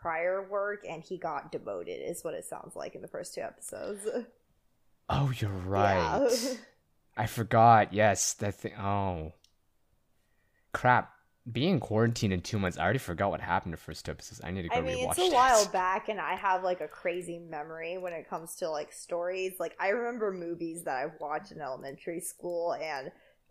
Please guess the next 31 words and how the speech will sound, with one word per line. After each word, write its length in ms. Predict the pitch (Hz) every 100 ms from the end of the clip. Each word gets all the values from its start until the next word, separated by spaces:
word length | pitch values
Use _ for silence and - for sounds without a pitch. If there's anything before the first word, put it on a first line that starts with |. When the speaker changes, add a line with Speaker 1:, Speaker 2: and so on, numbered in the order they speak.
| _ _ -
Speaker 1:
you 140 | 196
know, 300 | 180 180 175
and 140 | - 190
my 100 | 175
parents 400 | 175 170 170 -
will 260 | 180 170 -
rewatch 480 | 185 165 160 170 -
it. 180 | 175 -
They'll 120 | 185
be 100 | 180
like, 160 | 180 185
"We've 220 | 254 285
never 240 | 294 339 370
seen 260 | - 392 370
that 200 | 226 -
before." 300 | 214 190 180
And 100 | 165
I'll 80 | 165
be 120 | 180
like, 140 | 180
"No, 260 | 170 170 196
we 120 | 320
did. 340 | - 185 170 214
Here's 240 | 196 208
the 100 | 208
entire 360 | 220 233 196 220
plot." 480 | - 349 190 294 247
And 100 | 262
so 300 | - 196 185
I 140 | 214 233
just, 240 | 220